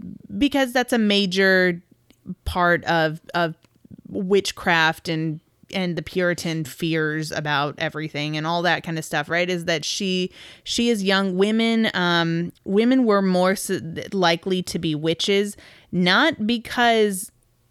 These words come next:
uh, like, women were witches and men weren't, but women were more likely to be accused of witchcraft and stuff. Usually they were middle-aged, um,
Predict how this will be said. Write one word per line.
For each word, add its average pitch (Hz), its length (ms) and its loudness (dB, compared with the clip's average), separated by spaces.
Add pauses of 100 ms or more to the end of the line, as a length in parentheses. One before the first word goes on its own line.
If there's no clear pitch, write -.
(220)
uh, 160 180 -2
like, 170 280 0
women 170 480 2
were 160 280 0
witches 165 460 -2
and 156 180 0
men 151 280 -2
weren't, 170 480 0
but 170 300 2
women 226 360 0
were 208 120 2
more 185 260 2
likely 170 500 0
to - 180 -6
be 156 340 2
accused 165 440 -4
of 156 100 -6
witchcraft 165 460 -4
and 151 120 -6
stuff. 156 240 -4
Usually 180 360 0
they 165 100 0
were 160 120 0
middle-aged, 160 680 0 (380)
um, 165 460 0